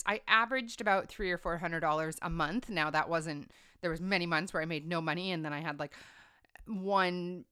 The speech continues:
pay in full high level client, uh, very high level for me at the time. And so <clears throat> a lot of what I'm talking about in terms of average income is, uh,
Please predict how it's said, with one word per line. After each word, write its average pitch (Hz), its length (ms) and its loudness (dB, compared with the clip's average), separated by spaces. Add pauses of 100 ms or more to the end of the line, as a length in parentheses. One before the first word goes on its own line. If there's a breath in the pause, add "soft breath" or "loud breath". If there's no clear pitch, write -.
(240)
pay 202 220 6
in 185 140 0
full 165 680 0
high 180 220 6
level 165 280 2
client, 160 680 0 (200)
uh, 143 260 -2 (160)
very 170 240 2
high 165 160 2
level 156 240 -4
for 165 100 -12
me 156 120 -4
at 151 80 -6
the 165 40 -12
time. 165 400 -4 (400 loud breath)
And 160 320 -2
so 165 360 4 (320)
<clears throat> 185 520 2
a 208 100 2
lot 196 180 6
of 170 60 -2
what 170 120 2
I'm 165 80 -2
talking 165 180 -8
about 156 140 -8
in 170 80 -12
terms 160 200 -6
of 156 160 -6 (600)
average 175 460 4
income 196 440 2
is, 196 280 2
uh, 160 320 6